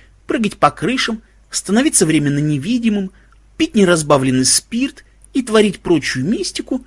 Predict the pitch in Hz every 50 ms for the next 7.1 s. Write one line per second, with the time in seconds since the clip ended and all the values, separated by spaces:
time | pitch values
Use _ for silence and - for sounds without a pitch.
0 | - _ _ _ _ - - - 160 143 135 135 170 262 262 - 233 - 240 214
1 | 214 208 196 214 208 208 185 156 131 127 143 170 - - 196 190 185 - - 151
2 | 143 123 117 120 120 120 120 127 123 117 120 _ _ - 202 175 131 95 - -
3 | _ _ _ _ _ _ _ _ _ _ _ _ _ _ _ - - - - -
4 | - - - 247 240 247 233 233 - _ _ _ _ _ _ - 190 226 226 220
5 | 220 208 202 - - - 170 - - 294 285 220 165 - 147 147 156 156 151 151
6 | 156 151 - 170 127 120 123 120 - 120 117 - 139 139 220 269 - - 247 233
7 | -